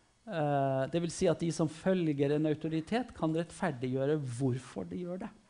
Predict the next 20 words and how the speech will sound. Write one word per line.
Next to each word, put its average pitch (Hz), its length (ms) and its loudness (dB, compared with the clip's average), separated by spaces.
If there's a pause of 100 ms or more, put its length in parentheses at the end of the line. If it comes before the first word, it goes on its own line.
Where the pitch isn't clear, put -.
(720)
Det - 120 -12
er 139 60 -6
ikke 185 160 -2
bare 151 180 2
fordi 156 220 0
jeg 139 160 2
blir 147 140 -2
skremt, - 760 -4 (1300)
eh, 156 200 -6 (120)
eller 143 220 -2
noe 147 260 -2
på 156 180 -4
en 151 80 0
måte - 220 -6
irrasjonelt. 156 800 -4 (1300)
Eh, 160 320 -6
men 160 180 0
du 160 140 0
må 160 160 2
begrunne 139 840 0